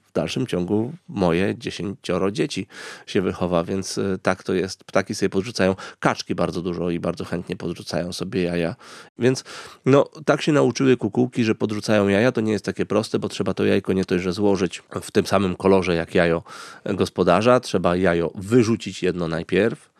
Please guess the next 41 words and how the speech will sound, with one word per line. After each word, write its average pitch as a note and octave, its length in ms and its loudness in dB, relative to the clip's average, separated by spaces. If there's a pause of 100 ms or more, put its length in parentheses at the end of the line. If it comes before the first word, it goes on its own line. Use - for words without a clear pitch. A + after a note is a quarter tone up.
(520)
bo G2+ 140 -8
ptaki E2+ 320 -6
mogłyby E2 320 -2
się - 140 0
doliczyć, E2 420 2
że E2+ 100 -4
się F2 140 -2
nie F2 140 2
zgadza. E2 540 0
Jak F#2+ 200 -4
jest - 160 -8
pięć F2 240 -2
jaj, F#2 160 2
no E2 100 0
to F2+ 100 -6
dalej F2 240 2
musi E2+ 220 -4
być E2+ 160 -4
pięć. G#2+ 300 0
No A2+ 60 0
jak G#2 160 0
już G2+ 140 -2
jest F#2+ 160 -2
jedno A2 240 4
większe, A#2 320 2
no A2+ 120 0
to G#2 60 -12
się G2 100 -4
może F#2+ 280 2
nie F#2 100 2
zorientują. F2+ 440 2 (120)
Czasami A2 300 0
się D#3 120 4
orientują. C3+ 480 4 (400)
Jest G2+ 140 -2
taki A#2 180 0
gatunek, A2+ 400 2
który G2+ 240 -4
się G2 100 -4
nazywa F#2+ 300 0
zaganiacz. F2+ 600 0